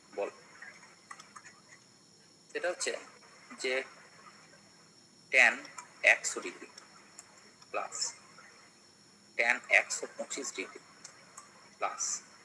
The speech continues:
ট্যান একশো ডিগ্রি, ট্যান একশো পঁচিশ ডিগ্রি। বল, এটা কি হবে?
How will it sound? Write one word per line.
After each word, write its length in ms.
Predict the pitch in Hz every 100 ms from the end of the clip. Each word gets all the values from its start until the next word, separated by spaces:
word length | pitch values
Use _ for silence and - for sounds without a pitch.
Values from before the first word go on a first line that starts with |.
| - - - - - - - - - -
ট্যান 220 | 147 139 107 - - - - - - 120
একশো 400 | 147 - - - 208 - - - - -
ডিগ্রি, 280 | 190 208 240 - - - - - - - - -
ট্যান 200 | 131 143 - -
একশো 220 | - - - -
পঁচিশ 260 | - - -
ডিগ্রি। 220 | - - - - - - - - - - - - - - - - - - - - - - - - - -
বল, 120 | 92 -
এটা 120 | 98 123
কি 60 | 98
হবে? 140 | 92